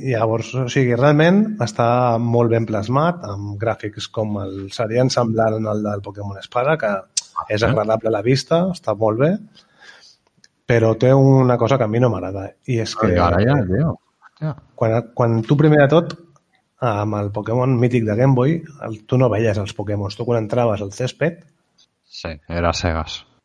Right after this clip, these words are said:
Speaker 1: era cegues i de cop estaves tu amb els Pokémons cascadillos i et venia un salvaje i te l'enviava.
Speaker 2: Mhm.
Speaker 1: I el tema és, ara, ara els veus.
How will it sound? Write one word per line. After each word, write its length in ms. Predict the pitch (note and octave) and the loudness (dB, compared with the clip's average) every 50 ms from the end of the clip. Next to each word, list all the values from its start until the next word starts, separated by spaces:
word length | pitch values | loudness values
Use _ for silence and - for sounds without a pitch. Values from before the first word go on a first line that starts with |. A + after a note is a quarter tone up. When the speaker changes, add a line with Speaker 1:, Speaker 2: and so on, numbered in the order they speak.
| _ | _
Speaker 1:
era 180 | - C3 A#2 A2 | -4 -2 -2 -2
cegues 540 | G#2 - B2+ A#2+ A#2 B2+ C#3 C#3 C#3+ C#3 B2+ | -2 0 0 0 2 2 4 4 4 4 2
i 40 | B2 | 2
de 100 | A#2 A2 G2+ | -2 -2 -2
cop 220 | A2+ A#2+ A#2+ - A#2+ | 0 -2 0 0 -2
estaves 380 | G2+ - - A#2+ B2 B2 A#2+ - | -4 -2 0 0 0 0 0 -2
tu 100 | - C3 | -2 -2
amb 80 | B2 B2 | -2 -2
els 60 | A#2 - | -4 -6
Pokémons 480 | C3 A#2 B2 A#2+ A#2+ A#2 A2+ A2 - | -6 -4 -4 -4 -4 -4 -4 -6 -6
cascadillos 840 | - - A#2 G#2+ - - A2+ A2+ A#2+ B2 B2+ B2 B2+ C3 C3 B2+ A#2+ A#2+ | -6 -6 -6 -4 -4 -4 -2 -2 0 0 0 0 2 2 0 0 0 0
i 60 | B2+ | -2
et 100 | A#2 A#2 | -2 -2
venia 520 | A2 A2 A2+ A#2 A#2+ B2 B2 B2 A#2+ A#2 | -4 -4 -2 -2 0 0 0 0 -2 -2
un 220 | A#2 A#2+ A#2+ A#2 A2+ | -2 -2 -2 -2 -4
salvaje 560 | - - G#2+ A2 A2+ A#2 A#2+ A#2 - B2+ C3 | -4 -4 -6 -4 -2 -2 -2 -2 -4 -6 -6
i 40 | C3+ | -4
te 100 | C#3 C3+ | -4 -4
l'enviava. 560 | A#2 G#2 G#2 G#2 G#2+ A2 G#2+ G#2 G2+ G2 - _ _ _ _ _ _ _ _ _ _ _ - | -4 -4 -4 -4 -4 -4 -4 -6 -8 -12 -14 _ _ _ _ _ _ _ _ _ _ _ -12
Speaker 2:
Mhm. 300 | G2 F2+ E2+ F2+ F2+ B2+ - _ _ _ _ _ _ _ - | -12 -10 -8 -8 -10 -10 -14 _ _ _ _ _ _ _ -2
Speaker 1:
I 80 | C3 A#2 | 0 0
el 100 | A2 G#2 | 2 2
tema 200 | A#2+ B2 B2+ B2 | 4 4 4 4
és, 80 | A#2+ | 4
ara, 160 | C3 B2 B2 - | 2 0 0 0
ara 200 | - C#3+ C#3 C#3+ | 0 2 2 2
els 180 | C#3+ C3 A2 G#2 | 2 0 0 -2
veus. 440 | G#2 G#2 G#2 G2+ G2 - - - | -2 -2 -2 -4 -6 -10 -14 -16